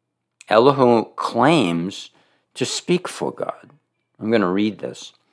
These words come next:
However, in verse one, "Please hear my speech," of chapter thirty-three. "Please hear my speech, Job, and,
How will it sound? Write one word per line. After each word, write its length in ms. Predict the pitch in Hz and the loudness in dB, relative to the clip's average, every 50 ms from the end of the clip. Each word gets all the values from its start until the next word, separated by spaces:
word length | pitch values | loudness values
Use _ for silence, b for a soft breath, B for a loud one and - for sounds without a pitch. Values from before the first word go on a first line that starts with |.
| _ _ _ _ _ _ _ _ _ | _ _ _ _ _ _ _ _ _
However, 640 | - 101 113 120 135 143 127 113 104 107 107 113 117 113 123 - | 4 8 10 12 12 12 10 8 4 2 0 -2 -6 -14 -18 -14
in 200 | - 101 95 92 | -10 -8 -6 -6
verse 480 | 90 95 101 101 101 98 - - - _ _ _ | -4 -2 0 0 0 -2 -6 -12 -18 _ _ _
one, 400 | - - 87 90 87 87 85 85 - _ _ _ _ _ _ _ _ _ _ _ _ _ _ _ _ _ - | -14 -10 -8 -6 -6 -6 -6 -8 -12 _ _ _ _ _ _ _ _ _ _ _ _ _ _ _ _ _ -6
"Please 420 | - - 131 135 135 139 135 - | 2 4 6 6 6 4 0 -2
hear 200 | - 131 127 127 | 0 4 4 4
my 160 | 123 120 131 | 6 6 4
speech," 500 | 147 - - - 113 95 92 - - - _ _ _ _ _ _ - 95 | 4 2 0 -2 0 0 0 -2 -8 -20 _ _ _ _ _ _ -16 -16
of 160 | - - - | -14 -10 -2
chapter 360 | - 101 92 87 - - 87 | 4 4 4 4 4 0 -6
thirty-three. 920 | - - - 92 90 82 71 - - - - 95 92 87 - - - - _ _ _ _ _ - | -6 -2 -2 0 0 0 -2 -6 -10 -10 -4 -2 -2 -2 -2 -6 -10 -18 _ _ _ _ _ -2
"Please 440 | - 123 131 139 147 147 147 - | 4 6 8 8 6 4 2 -6
hear 220 | - - 139 135 139 | -4 2 4 4 4
my 200 | 139 135 139 143 | 4 4 0 0
speech, 560 | - - - 92 85 78 - - - - - _ _ | -2 -6 -8 -8 -8 -8 -10 -14 -20 -20 -20 _ _
Job, 380 | - 90 82 85 80 87 - _ _ _ _ _ _ _ _ - | -6 -4 -2 -2 -4 -6 -12 _ _ _ _ _ _ _ _ -4
and, 340 | 101 98 98 95 90 - | -2 0 0 0 -2 -4